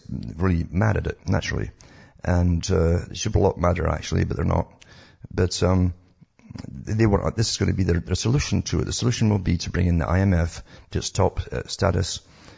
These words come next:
uh, the second part status. But it's all decided, decided that Bretton Woods would be two parts to it.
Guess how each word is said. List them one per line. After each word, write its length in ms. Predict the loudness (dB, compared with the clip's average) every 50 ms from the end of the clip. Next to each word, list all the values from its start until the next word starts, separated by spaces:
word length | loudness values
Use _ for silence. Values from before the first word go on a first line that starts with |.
| -18 -8 -4
uh, 100 | -4 -4 -2
the 120 | -2 -4
second 400 | -2 0 -2 0 0 0 0 2
part 280 | 2 2 2 2 0 -4
status. 480 | -4 0 0 2 2 0 0 -2 -4
But 140 | -4 -6 -4
it's 80 | 0 0
all 100 | 0 2
decided, 440 | 0 0 0 2 2 2 2 2 0
decided 320 | -2 0 2 2 2 0
that 120 | -2 0
Bretton 380 | 2 2 2 4 4 2 2 2
Woods 180 | 0 -2 -2 -4
would 60 | -6
be 80 | -6
two 220 | -6 _ 0 -2 0
parts 340 | 2 2 2 2 0 -2 -2
to 140 | -2 -2
it. 80 | -2 -2